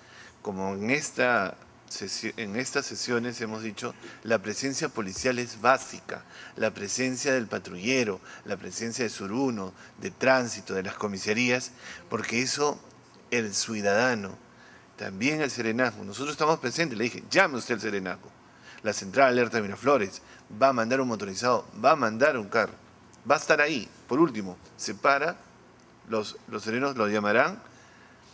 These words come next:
los bomberos llamarán al sereno y usted está custodiada. Esos son casos aislados, se quedó muy tranquila, pero también viene la,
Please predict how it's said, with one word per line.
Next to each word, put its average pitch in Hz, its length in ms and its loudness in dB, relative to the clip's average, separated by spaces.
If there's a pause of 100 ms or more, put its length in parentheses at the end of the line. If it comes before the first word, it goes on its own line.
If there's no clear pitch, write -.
(300)
los 107 240 -2
bomberos 117 360 0
llamarán 127 280 0
al 143 80 0
sereno 135 360 -2 (180)
y 110 80 -8
usted 120 160 -4
está 120 280 -2 (140)
custodiada. 123 840 0 (960)
Esos 143 260 -2
son 147 200 -4
casos 143 340 -2
aislados, 123 760 2 (800)
se - 200 -8
quedó 107 240 -2
muy 123 120 -4
tranquila, 120 680 0 (680)
pero 104 180 -2
también 120 440 -2
viene 131 240 0
la, 110 300 4